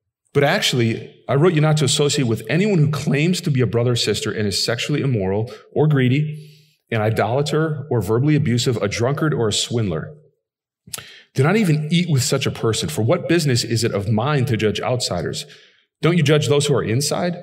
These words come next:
God judges outsiders. Remove the evil person from you." So Paul makes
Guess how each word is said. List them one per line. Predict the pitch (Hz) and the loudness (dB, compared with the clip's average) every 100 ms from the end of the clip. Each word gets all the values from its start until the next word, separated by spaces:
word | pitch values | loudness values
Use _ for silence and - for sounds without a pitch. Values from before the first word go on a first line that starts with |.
| - - _ _ _ _ - | -14 -20 _ _ _ _ -12
God | - 143 160 - | -4 -2 0 0
judges | 113 101 92 | 0 0 -4
outsiders. | - 107 - 85 - - - - _ _ _ _ _ _ _ _ - | -2 -2 -2 -4 -6 -8 -12 -16 _ _ _ _ _ _ _ _ -4
Remove | 117 120 120 147 180 | 2 4 4 4 2
the | 151 151 | 0 -2
evil | 139 131 | -2 -2
person | 127 - 107 - 90 95 90 _ _ _ _ _ | -4 -4 -2 -2 -4 -4 -8 _ _ _ _ _
from | - - 104 151 | -14 -6 -4 -4
you." | - - - _ _ _ _ _ _ _ _ _ - - - _ | -6 -12 -20 _ _ _ _ _ _ _ _ _ -12 -12 -14 _
So | - 120 | -6 -6
Paul | - 175 208 | -2 0 2
makes | 190 147 | 2 0